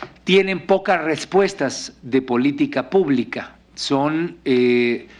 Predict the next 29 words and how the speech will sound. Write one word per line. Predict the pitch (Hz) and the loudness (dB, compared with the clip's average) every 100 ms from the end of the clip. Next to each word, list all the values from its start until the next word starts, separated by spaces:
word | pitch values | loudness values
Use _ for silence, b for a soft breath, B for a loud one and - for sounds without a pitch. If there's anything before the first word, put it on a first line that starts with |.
| B B B - | B B B -6
innumerables | 135 143 143 160 180 151 | -2 0 2 2 0 -2
ocasiones, | 143 127 156 160 | -2 -2 -2 -6
por | - 123 | -4 -2
lo | 123 | 0
menos | 143 151 147 | -2 -4 -6
como | 120 | -8
senador, | 117 117 117 143 | -6 -4 -2 -2
en | 143 | -4
los | 104 | -8
que | - | -8
me | 120 | -8
ha | 123 | -6
tocado | 127 131 | -6 -6
estar | 123 135 | -6 -6
en | 123 117 | -6 -4
foros, | 143 139 143 143 B B B - | -2 0 -2 -6 B B B -6
en | 127 127 | -4 -2
entrevistas, | 123 117 123 165 151 147 135 | -4 -2 0 -2 -4 -6 -6
en | 123 | -8
distintos, | 110 - 156 151 151 139 B B B - | -10 -8 -8 -4 -4 -4 B B B -4
eh, | 135 123 | -2 0
puntos | - 156 160 147 | -2 -4 -2 0
de | 131 | 0
debate | 120 127 139 139 | 0 0 0 -2
sobre | 151 139 123 127 - | -4 -2 -2 -4 -2
cómo | 196 220 220 | 0 2 -2
está | 185 196 | -2 -2
México | 185 185 190 - 156 | -2 -4 -6 -4 -2
preparado | 151 139 135 131 147 156 147 127 | 0 -2 0 0 2 0 -2 -8